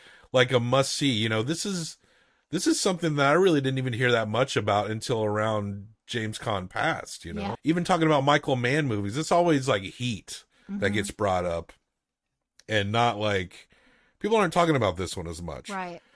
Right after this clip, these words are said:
Speaker 1: But this is, like, this is high-end, this is high-end crime drama right here.
Speaker 2: Here, here, my take on it is,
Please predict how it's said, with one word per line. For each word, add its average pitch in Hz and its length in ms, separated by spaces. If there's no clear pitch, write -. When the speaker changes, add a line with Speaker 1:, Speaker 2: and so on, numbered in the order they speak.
Speaker 1:
But 131 220
this 262 220
is, 117 180
like, 90 380
this 151 160
is 143 140
high-end, 92 600
this 214 180
is 151 140
high-end 110 460
crime 95 460
drama 95 480
right 76 260
here. 82 220
Speaker 2:
Here, 359 320
here, 381 300
my 349 300
take 254 340
on 208 180
it 202 160
is, 220 580